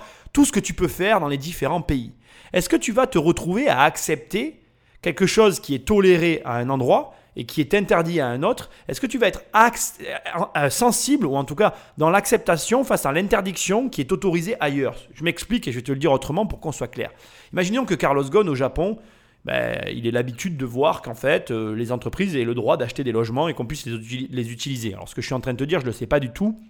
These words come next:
et j'ai justement pas envie de le savoir parce que c'est une image et que je veux que tu le comprennes. Imaginons que, voilà, au Japon, ta société, elle a le droit d'acheter un appartement et que tu aies le droit de vivre à l'intérieur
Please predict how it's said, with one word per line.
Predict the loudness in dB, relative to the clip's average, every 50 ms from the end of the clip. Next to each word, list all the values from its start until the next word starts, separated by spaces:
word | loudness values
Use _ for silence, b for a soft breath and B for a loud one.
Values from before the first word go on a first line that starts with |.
| _ -6
et | -6 -2
j'ai | -2 0
justement | 0 -2 -2 -2 0 -2 -2 0
pas | 0 0 0
envie | 0 0 -2
de | -2 -2
le | -4
savoir | -2 -2 -2 2 2 2 2 B B B B B B
parce | B -12 -8
que | -2 0 0 0 B B B
c'est | B -14 -12 -8
une | -6 -2 0
image | 0 2 4 4 4 2
et | 0
que | -4 -4
je | -4 -4
veux | -6 -8
que | -8
tu | -10 -14
le | -12
comprennes. | -8 -8 -8 -8 -6 -6 -6 -8 -8 b b b b b b b
Imaginons | -8 -8 -4 -2 0 0 0
que, | 2 0
voilà, | 2 2 4 2 2 2 0
au | 0
Japon, | -2 -2 0 2 2 2 2 2 B B B B B
ta | -12 -10
société, | -8 -8 -6 -6 -2 2 2
elle | 2 2
a | 2
le | -2 -4
droit | -2 0 0 2
d'acheter | 2 2 0 0 -2 -4
un | -4
appartement | -4 -4 -6 -6 -6 -4 -2 -2 -2 -2
et | -2
que | -4
tu | -2 -4 -2
aies |
le | -2
droit | 0 0 2 2 2
de | 0
vivre | -2 -2 0 0
à | 0
l'intérieur | -2 -2 -4 -4 -2 -2 0 0 0 -2